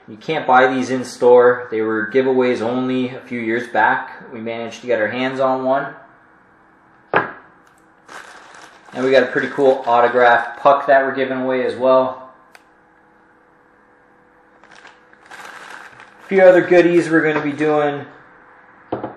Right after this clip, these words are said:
some trivia contests throughout the night. Should be a fun night, so check that out. It's Canada Day, which is July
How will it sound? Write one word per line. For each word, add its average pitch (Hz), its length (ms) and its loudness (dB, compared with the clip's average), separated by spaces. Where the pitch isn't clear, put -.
some 127 160 -12
trivia 170 400 0
contests 151 480 -2
throughout 151 280 0
the 139 60 -6
night. 147 520 -6
Should 175 200 -4
be 170 100 0
a 156 100 -4
fun 143 180 0
night, 135 280 -2
so 143 140 -2
check 170 260 0
that 151 180 6
out. 143 220 8
It's - 100 -14
Canada 143 400 -2
Day, 131 320 0
which - 280 -18
is 107 120 -14
July 123 340 6